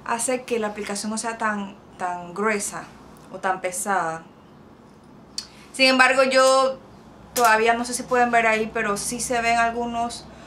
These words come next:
brotes como este, este. Creo que si le paso por encima un poquito más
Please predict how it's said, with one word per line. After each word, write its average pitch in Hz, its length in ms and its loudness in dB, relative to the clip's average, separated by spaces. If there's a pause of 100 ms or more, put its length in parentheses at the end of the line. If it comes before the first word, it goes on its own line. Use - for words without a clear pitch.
(280)
brotes 233 680 0
como 196 220 -8
este, 214 460 -6
este. 226 240 -10
Creo 277 160 -4
que 294 80 -8
si 277 100 -6
le 226 80 -4
paso 214 280 -6
por 202 180 -8
encima 202 400 -8
un 202 80 -10
poquito 208 360 -12
más 202 360 -6